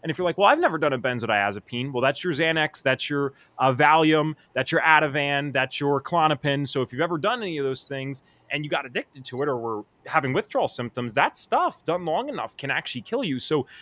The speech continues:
again, I don't mean to insert that almost randomly, but something reminded me that I wanted to say that today, because if that doesn't show people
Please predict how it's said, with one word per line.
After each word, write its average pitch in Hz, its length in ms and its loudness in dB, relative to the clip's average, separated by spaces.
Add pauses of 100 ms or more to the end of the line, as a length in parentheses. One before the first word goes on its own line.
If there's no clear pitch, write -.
(220)
again, 190 160 6
I 190 40 10
don't 202 140 6
mean 190 160 4
to 175 100 4
insert 160 320 -2
that 165 120 2
almost 147 300 0
randomly, 151 440 0
but 127 140 -4
something 147 400 -2
reminded 143 380 0
me 139 100 -2
that 127 100 -2
I 123 80 4
wanted 123 260 -4
to 107 80 -8
say 185 200 -2
that 180 160 0
today, 120 280 -2
because 113 160 -8
if 120 120 -6
that 156 200 2
doesn't 139 320 -2
show 226 320 -4
people 104 540 -8